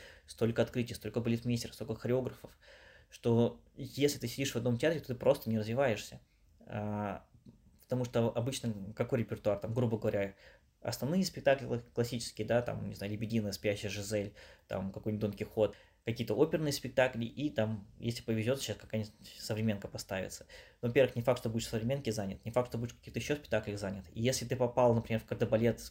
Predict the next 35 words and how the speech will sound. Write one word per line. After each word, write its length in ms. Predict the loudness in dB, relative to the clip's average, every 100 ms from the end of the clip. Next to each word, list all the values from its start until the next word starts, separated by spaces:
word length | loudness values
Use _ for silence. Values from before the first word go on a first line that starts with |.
| -2
грубо 220 | 0 2
говоря, 240 | 2 2
там, 340 | 0 -4 -8 -10 -16 -18 -18 -18 -6
не 80 | 0
знаю, 200 | 4 4
танцуешь 400 | 2 -2 -2 2
вальс, 420 | 6 6 4 -2 -2
э, 200 | 0 0
в 40 |
«Щелкунчике», 580 | -4 -4 -2 -2 -4 -10 -12 -8 2
то 340 | 6 8 6 0
есть 340 | -2 -2 0
большая, 580 | -2 0 0 2 0 -6 -6
большая 320 | -4 2 2
вероятность, 460 | 2 2 2 2 -4
что 140 | -2
ты 20 | 0
будешь 200 | 0 -2
ещё 180 | -4 0
двадцать 260 | 0 0
лет 100 | 0
этот 260 | 0 -2 -2
вальс 180 | -2 0
танцевать 300 | -2 0 0
на 40 |
этом 140 | 0 0
месте. 300 | -2 -4 -12 -18 -20 -20 -20 -4
И 100 | 2
это 160 | 2 4
неинтересно. 800 | 4 4 2 2 0 0 -6 -16 -18 -12
Это, 320 | -2 0 0 -2 -20 -20 _ _ -10
с 140 | -2
одной 160 | 0 0
стороны, 200 | -2 -2
хорошо, 520 | -2 2 2 2 -2